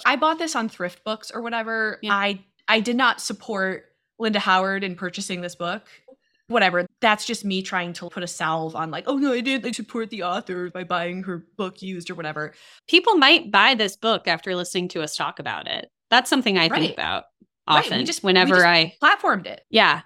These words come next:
Speaker 2: whenever I woe a problematic book. There are people who are quietly enjoying this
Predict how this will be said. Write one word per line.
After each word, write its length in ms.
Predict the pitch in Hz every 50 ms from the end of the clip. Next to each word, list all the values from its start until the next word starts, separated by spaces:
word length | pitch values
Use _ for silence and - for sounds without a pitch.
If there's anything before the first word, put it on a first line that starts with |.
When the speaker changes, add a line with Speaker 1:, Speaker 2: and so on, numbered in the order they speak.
| _
Speaker 2:
whenever 340 | _ 185 190 185 180 180 180 170
I 260 | 165 165 160 165 165 160 -
woe 640 | - 185 180 170 160 156 151 151 151 147 160 - - _ _ _ _ _ _
a 160 | - 160 170 156
problematic 720 | - - 175 160 165 156 147 143 135 139 139 131 - _
book. 320 | - 139 107 80 - - - - - _ _ _ _ _ _ _ _ _ _ _ _ 220
There 180 | 240 269 285 349
are 80 | 339
people 320 | 339 - 285 247 - 269 233
who 200 | - - 240 214
are 140 | 196 175
quietly 720 | 156 - - - - - 185 185 196 202 - - 214 208 202
enjoying 540 | 196 190 180 185 180 160 170 175 196 226 247
this 560 | 277 311 359 381 370 370 - - - - -